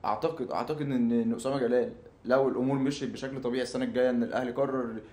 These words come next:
يغير او يغير من، في، في قوامه، أم-، هيبقى موجود مع الاهلي. بس ال-، ال-، النقطه اللي هنا ان، ان اسامه جلال عنده اولمبياد، فوقتها بقى ممكن سعره ي-، يرتفع. هي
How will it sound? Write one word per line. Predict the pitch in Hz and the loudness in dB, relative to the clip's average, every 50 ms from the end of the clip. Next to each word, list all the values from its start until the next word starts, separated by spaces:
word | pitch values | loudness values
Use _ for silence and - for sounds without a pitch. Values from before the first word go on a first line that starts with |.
| - - - | -20 -12 -2
يغير | 113 120 117 120 135 135 135 131 127 - - - | 0 2 4 6 6 6 6 6 4 2 2 2
او | 113 113 117 | 2 2 2
يغير | 117 107 123 135 135 120 | 2 4 6 4 4 4
من، | 113 120 117 - - - | 2 -2 -4 -4 -8 -16
في، | - 107 | -18 -18
في | - - - - | -18 -18 -10 -2
قوامه، | 113 110 123 135 147 156 143 - - | 2 6 6 6 6 4 -2 -6 -8
أم-، | 80 110 113 | -6 -4 -4
هيبقى | - - 113 117 104 - 113 | -2 -2 -2 -2 0 0 0
موجود | 117 113 110 127 151 147 147 139 | 0 0 0 -2 -4 -6 -4 -6
مع | 139 131 131 | -4 -4 -4
الاهلي. | 127 - 143 156 143 123 | -2 -2 -2 0 0 0
بس | 113 110 110 - - 120 | -2 -2 -4 -6 -6 -8
ال-، | 117 113 - - | -8 -8 -8 -10
ال-، | - 113 107 87 - - - - - - - - - 95 78 76 82 | -10 -10 -8 -10 -10 -14 -14 -16 -18 -20 -20 -20 -18 -16 -14 -10 -4
النقطه | 117 120 131 143 143 151 143 | -2 0 0 0 0 -2 -2
اللي | 139 131 120 131 143 | 0 0 0 0 0
هنا | 165 175 175 - - - - - - - - | -4 -4 -8 -8 -18 -20 -20 -20 -12 -6 -2
ان، | 117 120 120 117 | 2 2 4 4
ان | 117 113 113 113 110 107 - - 110 113 113 113 | 2 2 0 -2 -2 -4 -6 -4 -4 -2 -2 -4
اسامه | - - 127 131 135 | -2 -2 -2 0 2
جلال | 123 120 127 127 | 2 2 2 0
عنده | 123 123 127 123 123 | 0 -2 -2 -2 -2
اولمبياد، | 120 120 110 104 107 113 113 107 - - - - | -2 -2 -4 -4 -2 0 0 -2 -2 -6 -10 -14
فوقتها | - - - 107 104 98 - - - 110 110 107 | -10 -8 -6 -6 -6 -6 -6 -4 -4 -2 -2 0
بقى | 107 92 101 110 107 107 - | 0 0 0 -2 -2 -4 -4
ممكن | 113 113 110 - 110 104 | -4 -6 -6 -6 -8 -10
سعره | - - 107 107 107 107 110 107 | -4 -4 -4 -2 -2 -4 -4 -4
ي-، | 104 104 104 104 101 98 - - - | -6 -6 -6 -6 -8 -10 -12 -12 -8
يرتفع. | 113 110 104 - 117 113 - 113 107 - - - - - | -8 -8 -6 -2 -2 -2 -2 -2 -8 -8 -12 -14 -4 2
هي | 123 143 - | 4 4 4